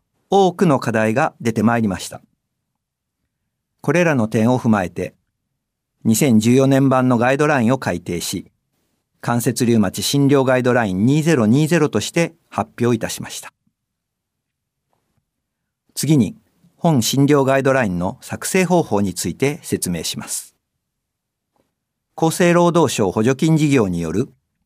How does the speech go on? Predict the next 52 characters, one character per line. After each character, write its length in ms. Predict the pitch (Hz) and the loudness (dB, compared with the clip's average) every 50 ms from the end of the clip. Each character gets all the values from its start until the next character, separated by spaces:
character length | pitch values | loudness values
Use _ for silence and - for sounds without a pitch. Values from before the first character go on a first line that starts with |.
| _ _ _ _ _ _ _ _ | _ _ _ _ _ _ _ _
我 140 | - 139 143 | -6 -4 -2
が 100 | 143 135 | -2 -2
国 240 | 135 - 110 95 87 | -4 -4 -4 -4 -4
の 220 | 85 85 82 - _ _ - | -4 -6 -6 -10 _ _ -8
関 240 | - 143 147 160 | -4 -2 -2 -2
節 280 | 156 - 156 156 - 151 | 0 -2 -2 -2 0 0
リ 100 | 143 151 | 2 2
ウ 60 | 147 | 2
マ 100 | 147 139 | 2 0
チ 140 | 135 - 139 | 0 -2 -4
診 280 | - - 147 139 127 113 | -4 -2 0 2 4 4
療 200 | 104 98 92 90 | 2 2 -2 -4
の 100 | 90 87 | -6 -4
標 240 | - 147 151 160 | 0 0 2 2
準 220 | 156 160 170 165 160 | 2 2 0 0 0
化 100 | - 160 | 0 -2
に 140 | 156 156 156 | -2 -2 -4
関 240 | - 151 143 143 | -2 -2 -2 -2
す 160 | 139 - 139 110 | -2 -2 -2 -2
る 240 | 95 95 92 - _ _ | -2 -4 -6 -8 _ _
臨 160 | - 123 139 151 | -2 0 2 2
床 420 | 147 - - 156 151 151 - - | 2 0 2 2 2 2 2 0
疫 160 | 131 - 151 | -2 -2 -2
学 220 | 139 151 - - - | -2 -2 -4 -6 -4
研 220 | - 160 151 151 | -2 -2 -2 -2
究 200 | - - 151 135 | 0 0 0 0
班 280 | 101 - 92 90 92 90 | 0 -2 -6 -6 -4 -2
が 200 | 101 107 101 - - | -2 -2 -2 -4 -6
原 320 | 107 123 120 131 139 135 120 | -4 -2 0 0 2 0 0
案 140 | 123 123 | 0 0
を 60 | 131 131 | -2 -2
作 240 | - 95 - - | -4 -6 -8 -10
成 180 | - - 87 82 | -8 -8 -8 -6
し、 240 | - - - - - _ _ _ _ _ _ _ _ _ _ _ _ _ _ _ _ _ _ - | -8 -8 -10 -12 -16 _ _ _ _ _ _ _ _ _ _ _ _ _ _ _ _ _ _ -4
一 120 | 123 120 | -4 -4
般 220 | - - 139 139 | -2 -2 -2 -2
社 160 | 139 131 143 131 | -2 0 0 0
団 180 | 135 131 135 | 0 0 0
法 220 | 127 131 127 110 101 | 0 0 0 0 -2
人 300 | - 95 85 90 - _ _ _ _ _ _ _ _ _ - 117 | -2 -6 -10 -10 -10 _ _ _ _ _ _ _ _ _ -2 0
日 80 | 117 | 2
本 240 | 123 170 170 123 110 | 2 2 2 2 2
リ 100 | 110 127 | 2 2
ウ 60 | 151 | 2
マ 140 | 151 156 151 | 2 0 -2
チ 100 | - 156 | -4 -4
学 180 | 139 147 143 _ | -6 -6 -6 _
会 200 | - 110 95 101 | -6 -6 -4 -2
が 120 | 127 135 | -2 -4
審 260 | 131 - 131 113 101 | -2 -2 -2 -2 -2
議 60 | 85 | -2
し、 220 | 82 - - 87 | -6 -8 -10 -10